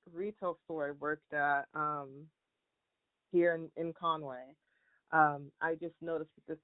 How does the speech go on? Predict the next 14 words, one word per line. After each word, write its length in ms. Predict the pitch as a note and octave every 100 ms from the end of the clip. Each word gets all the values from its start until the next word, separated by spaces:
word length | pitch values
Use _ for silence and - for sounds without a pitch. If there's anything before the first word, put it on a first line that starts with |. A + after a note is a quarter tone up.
| _
particular 600 | E3 - E3+ - D#3+ C#3+ D3 _
store, 560 | - E3 D3 C3 B2+ D#3 _ _ _ _ _ _
um, 380 | D#3+ D#3+ C#3+ D3+ E3+
they, 180 | E3+ E3
I 120 | E3 D#3+
felt 140 | F#3+ -
like 140 | E3+
there 100 | D#3+
was 80 | D#3
a 140 | -
target 260 | A3 C#4+ A3
on 120 | D#3
my 140 | B2 F#2+
back. 300 | F2 F2